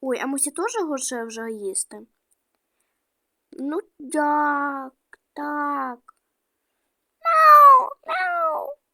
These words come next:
О, реально хоче теж їсти. Ну добре, тоді ми її, і її ві-, з-, е,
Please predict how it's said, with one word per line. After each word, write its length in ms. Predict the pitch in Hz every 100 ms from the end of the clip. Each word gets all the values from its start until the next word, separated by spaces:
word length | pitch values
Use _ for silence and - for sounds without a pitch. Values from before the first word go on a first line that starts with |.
| _ _ _ _ _ _ _ - - -
О, 320 | 302 277 269
реально 400 | 269 269 262 262
хоче 360 | 269 254 254 254
теж 360 | 247 233 233
їсти. 440 | 240 233 233 - 254 - - 427
Ну 140 | 415
добре, 320 | 320 277 269
тоді 280 | 285 285 339
ми 240 | 285 294
її, 360 | 294 269 269 - _
і 80 | 285
її 420 | 277 262 226 220
ві-, 280 | 208 208 233
з-, 100 | 220
е, 440 | 233 226 208 214